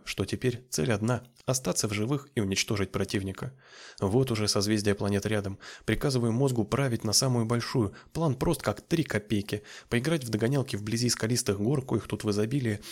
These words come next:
А вот тут уже и видим противника. Не как точку, а спокойно можем рассмотреть хищный силуэт на мониторах. Да и при резких поворотах через затемнённое стекло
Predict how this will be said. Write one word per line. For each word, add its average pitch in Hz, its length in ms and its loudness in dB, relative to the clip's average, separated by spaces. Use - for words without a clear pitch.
А 113 100 0
вот 135 140 -2
тут 180 220 -2
уже 101 180 0
и 110 160 0
видим 107 260 2
противника. 101 640 0
Не 107 180 2
как 135 280 -4
точку, - 380 0
а 104 140 -2
спокойно 147 500 0
можем 107 380 0
рассмотреть 107 420 0
хищный - 420 -2
силуэт 107 380 2
на 107 100 -4
мониторах. 110 540 0
Да 110 140 6
и 156 40 4
при 170 140 2
резких 170 360 2
поворотах 117 500 2
через 101 240 0
затемнённое 110 560 0
стекло 135 460 -2